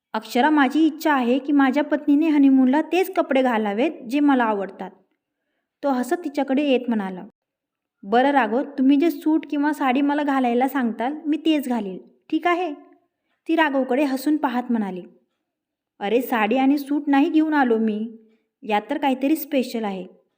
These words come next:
तो नॉटीली म्हणाला. अक्षरा उत्सुकतेने त्यात काय आहे ते बघायला लागली,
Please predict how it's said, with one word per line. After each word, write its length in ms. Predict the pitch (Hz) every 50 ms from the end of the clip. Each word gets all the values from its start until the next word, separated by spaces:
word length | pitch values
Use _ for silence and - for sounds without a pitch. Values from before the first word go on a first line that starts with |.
| _ _ _ _ _ -
तो 60 | 294
नॉटीली 420 | 285 277 269 269 262 269 262 262 277
म्हणाला. 380 | 262 254 240 220 196 180 165 - - - _ _ _ _ _ _ _ _ _ _ _ _ _ _ _
अक्षरा 360 | - 220 220 - - 254 294
उत्सुकतेने 600 | 302 302 277 294 - 339 339 - - 311 302 330 359
त्यात 220 | 359 349 339 330 330 339 339
काय 220 | 320 311 330 339
आहे 200 | 330 311 294 320
ते 120 | 320 - 339
बघायला 420 | 277 285 269 247 247 226 226 220
लागली, 360 | 220 208 196 185 190 180 180